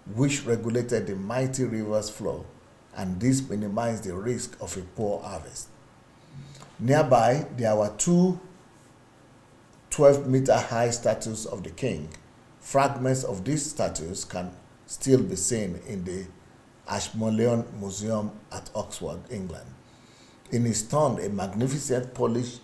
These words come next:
polished pink granite sphinx of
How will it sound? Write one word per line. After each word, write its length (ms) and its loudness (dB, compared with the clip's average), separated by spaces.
polished 540 2
pink 380 -2
granite 520 -2
sphinx 760 -2
of 280 2